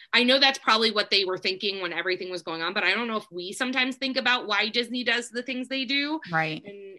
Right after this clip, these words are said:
Speaker 1: and I really believe that that's why. And the show, of course, led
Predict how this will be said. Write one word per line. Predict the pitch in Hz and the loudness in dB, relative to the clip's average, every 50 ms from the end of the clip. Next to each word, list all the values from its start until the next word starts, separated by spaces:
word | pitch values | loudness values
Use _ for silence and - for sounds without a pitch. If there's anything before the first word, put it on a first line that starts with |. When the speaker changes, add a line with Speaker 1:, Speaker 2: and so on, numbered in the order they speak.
| _ - | _ 0
Speaker 1:
and | 196 190 180 180 180 | 2 2 2 2 2
I | 180 190 202 | 2 2 2
really | 196 196 202 202 202 190 185 190 190 185 165 | 0 0 -2 -2 0 0 -2 -2 -4 -6 -8
believe | 202 190 190 185 185 175 | -6 -2 -2 -2 -2 -2
that | 165 175 170 _ | -6 -6 -4 _
that's | 180 165 165 - - - - | -4 -4 -4 -6 -14 -14 -12
why. | 175 175 175 170 165 156 151 156 156 165 196 208 - - - - _ _ _ - | -8 -6 -2 -2 0 2 2 2 2 0 0 -2 -10 -16 -20 -20 _ _ _ -4
And | 233 226 | 0 0
the | 226 226 | 2 2
show, | - 381 349 320 | 2 2 2 2
of | 294 - | 0 0
course, | - 247 226 - - | -2 -2 -2 -2 0
led | 208 196 196 190 | 0 0 0 0